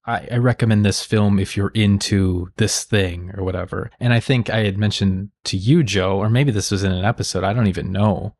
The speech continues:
like, as an example, if we had talked about maybe a Marvel film, most likely I would say I didn't enjoy the film that much. I didn't like the film, but I would recommend it to people who like Marvel films or like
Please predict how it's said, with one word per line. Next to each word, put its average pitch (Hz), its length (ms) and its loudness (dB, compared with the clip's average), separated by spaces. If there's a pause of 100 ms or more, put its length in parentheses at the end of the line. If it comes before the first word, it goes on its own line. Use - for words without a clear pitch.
(100)
like, 104 140 0
as 95 140 0
an 95 60 -2
example, 113 760 -2 (180)
if - 200 -4
we 135 160 4
had 104 120 0
talked 110 380 -2
about 95 380 -2 (140)
maybe 95 300 -4
a 90 60 -4
Marvel 95 480 0
film, - 680 -8
most 117 400 2
likely 110 580 0
I 98 200 0
would 95 180 -2
say 92 480 -4 (220)
I 98 100 -4
didn't 92 380 -2
enjoy 95 380 2
the - 100 -2
film 90 340 -2
that 87 160 -2
much. 92 300 0
I 90 40 0
didn't 87 280 0
like 95 260 0
the - 140 -4
film, - 480 -6
but 98 400 0 (120)
I 120 140 0
would 127 300 2
recommend 104 480 0
it 92 140 -4
to 98 100 -4
people 104 300 0
who 101 120 0
like 95 240 0
Marvel 98 380 2
films - 480 -10
or 95 400 -4 (340)
like 98 540 -2